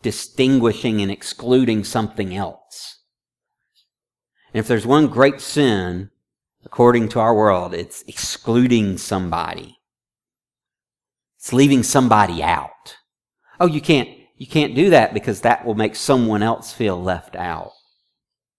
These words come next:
The problem is, this word, this word's used ten times in the New Testament. Things being separated.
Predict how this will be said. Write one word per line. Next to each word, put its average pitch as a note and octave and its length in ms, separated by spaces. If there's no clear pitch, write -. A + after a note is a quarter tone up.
The G#2 60
problem D3+ 580
is, F2+ 680
this E3+ 300
word, B2+ 640
this D3 160
word's C#3 240
used G#2 220
ten B2 160
times F#2+ 360
in F2 80
the E2+ 60
New E2 140
Testament. - 480
Things G2 340
being F2 240
separated. E2 540